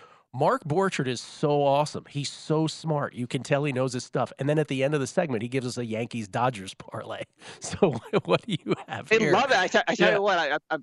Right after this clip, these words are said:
Speaker 2: I'm, I'm, I'm, I can hardly wait to say, "How can you play a parlay?" But sometimes they're, they're good opportunities to lower your risk while taking heavy favorites, and that's why I do it. And it's, it's worked for me over the years, uh,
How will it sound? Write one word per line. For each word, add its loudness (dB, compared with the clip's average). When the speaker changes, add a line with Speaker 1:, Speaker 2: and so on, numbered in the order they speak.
Speaker 2:
I'm, 2
I'm, 2
I'm, 0
I 4
can -6
hardly 2
wait 0
to -6
say, 0
"How 4
can -4
you -2
play 4
a 0
parlay?" 2
But 0
sometimes 2
they're, 4
they're 2
good 0
opportunities 0
to -6
lower 0
your -4
risk 0
while 4
taking 0
heavy 0
favorites, -2
and -8
that's 0
why 4
I 2
do -4
it. -2
And -8
it's, -12
it's -2
worked 0
for -8
me -2
over -2
the -4
years, -6
uh, -4